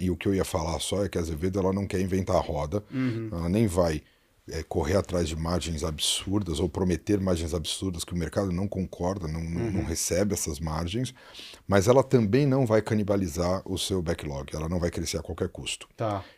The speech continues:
Speaker 1: Então, o que que eu, por que que eu disse que essas
Speaker 2: Eu já
Speaker 1: foram
Speaker 2: vou puxar o crescimento pra baixo, tá vendo? Você tá, vai ser muito disciplinado
Speaker 1: <laughs>
Speaker 2: pra manter margem, então esses cinco seu eu vou jogar pra uns três ali.
Speaker 1: Não, mas olha só que
Speaker 2: Ah.
Speaker 1: interessante, aí que vem a questão que eu ia... e, e é uma lógica muito simples,
Speaker 2: Uhum.
Speaker 1: tá? Que eu vou colocar aqui agora.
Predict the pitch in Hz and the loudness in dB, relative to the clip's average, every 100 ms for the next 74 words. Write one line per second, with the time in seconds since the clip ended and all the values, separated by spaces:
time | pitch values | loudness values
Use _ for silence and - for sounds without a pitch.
0 | - 87 87 104 107 113 107 104 - 127 | -6 -4 0 2 4 2 0 -2 0 0
1 | 131 101 104 120 110 104 - 98 95 - | 2 2 0 4 4 2 0 0 0 0
2 | 95 120 123 127 127 127 - 120 123 127 | 0 2 2 2 0 -2 0 0 -2 -6
3 | 123 117 123 131 123 107 110 113 110 - | -4 -6 -2 -2 -2 -4 -6 -6 -6 -8
4 | 113 110 113 127 123 143 131 135 127 123 | -6 -4 -4 -2 0 0 -2 -6 -2 -2
5 | 120 123 151 160 160 147 151 - 220 196 | 0 4 4 6 4 4 4 10 12 12
6 | 170 156 151 160 151 147 170 160 156 156 | 10 10 10 10 10 12 12 12 8 8
7 | 156 156 151 - 156 151 147 147 151 156 | 6 6 2 6 4 6 2 4 6 6
8 | 147 143 143 160 156 - 147 143 151 156 | 6 6 4 0 2 2 4 6 6 6
9 | 147 135 135 143 139 131 107 113 117 101 | 4 2 6 8 8 8 8 10 10 8
10 | 101 123 123 90 87 90 76 85 101 110 | 4 4 4 6 4 2 2 4 6 6
11 | 101 98 101 87 92 85 87 85 - 98 | 4 4 4 2 0 0 2 2 2 0
12 | - 101 117 113 113 110 110 107 120 147 | 6 6 8 8 8 8 4 4 4 4
13 | 180 - 98 117 113 110 82 85 85 85 | 2 2 0 0 -4 -4 -6 -2 -2 0
14 | 92 87 - 82 98 90 82 76 | 0 0 0 0 2 2 2 -2